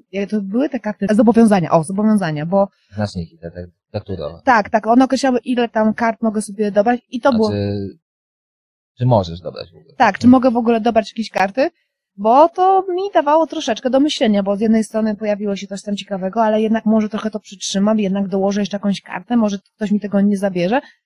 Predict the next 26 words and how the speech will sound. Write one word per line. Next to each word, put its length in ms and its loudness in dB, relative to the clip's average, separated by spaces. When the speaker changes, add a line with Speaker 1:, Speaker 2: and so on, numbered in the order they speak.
Speaker 1:
No 80 2
i 60 2
tak 140 -2
trzeba 200 4
było 180 2
sobie 200 -4
tutaj 220 -4
fajnie 300 0
po 120 -14
prostu 580 0
kombinować. 520 2
Oczywiście 480 0
moja 320 6
strategia 340 0
na 180 6
nic 160 6
się 140 0
nie 120 4
zdała, 220 4
bo 60 0
przegrałam 440 0
strasznym 680 -2
kretesem 420 0
z 80 -2
innymi 300 2
graczami. 480 0